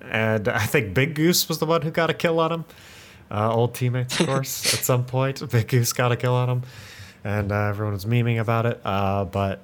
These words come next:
Speaker 1: Toronto only took the first map, and then Gladiators said, uh, "Yeah, we're way better than you." <laughs> Uh, and they are, in my opinion. Uh, despite them, uh, Gladiators only four and three after this match,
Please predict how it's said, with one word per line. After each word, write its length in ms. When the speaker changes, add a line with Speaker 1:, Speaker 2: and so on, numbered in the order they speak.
Speaker 1:
Toronto 460
only 180
took 200
the 60
first 300
map, 240
and 140
then 320
Gladiators 500
said, 340
uh, 340
"Yeah, 200
we're 100
way 160
better 240
than 160
you." 220
<laughs> 40
Uh, 380
and 220
they 140
are, 200
in 180
my 140
opinion. 380
Uh, 100
despite 420
them, 160
uh, 360
Gladiators 580
only 280
four 220
and 120
three 240
after 240
this 240
match, 440